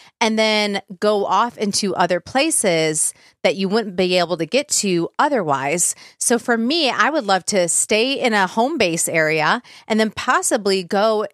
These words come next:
and stay at a resort for a couple nights here or there during that stay, and it wouldn't be as expensive.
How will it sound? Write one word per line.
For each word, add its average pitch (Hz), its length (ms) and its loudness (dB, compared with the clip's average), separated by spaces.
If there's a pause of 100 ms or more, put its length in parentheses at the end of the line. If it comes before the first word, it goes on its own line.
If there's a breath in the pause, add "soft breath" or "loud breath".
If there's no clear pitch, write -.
(140)
and 190 160 -2
stay 190 460 0
at 175 120 0
a 170 60 0
resort 170 480 0
for 175 100 0
a 156 60 0
couple 165 260 0
nights 156 320 0
here 226 320 0
or 196 80 2
there 156 320 0 (480 soft breath)
during 170 300 0
that 151 240 0
stay, 147 680 0 (320 soft breath)
and 160 540 0 (320)
it 175 120 2
wouldn't 160 280 -4
be 151 120 -2
as 139 140 0
expensive. 135 760 -4